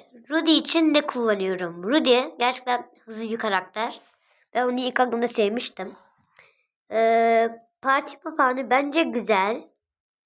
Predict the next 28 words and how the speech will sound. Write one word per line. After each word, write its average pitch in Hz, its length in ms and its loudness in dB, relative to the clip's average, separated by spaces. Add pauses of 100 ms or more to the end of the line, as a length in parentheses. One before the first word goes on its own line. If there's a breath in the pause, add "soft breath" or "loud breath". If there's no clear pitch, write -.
(260)
Hem 262 160 -8
Twisted 277 600 -2
görünce 294 280 4
daha 262 180 2
hızlı - 120 -8
kaçabilir 247 460 -2
makine 226 300 -4
yaparken. 202 760 -10 (880)
Ee, 254 360 2
bir 320 120 4
de 311 380 2 (1000)
araştırma 285 540 2
haritası 285 320 0
da 277 60 4
güzel. 196 500 -4 (160)
Bu 247 60 -10
daha 294 140 4
çok 240 240 0
Rodgar 302 280 4
için 214 320 -6
güzel 208 300 4
ama 370 180 2 (680 soft breath)
yani 254 240 2
ben 285 220 2
bunun 285 220 -6
için - 320 -6
de 240 100 4
kullanıyorum. 220 540 0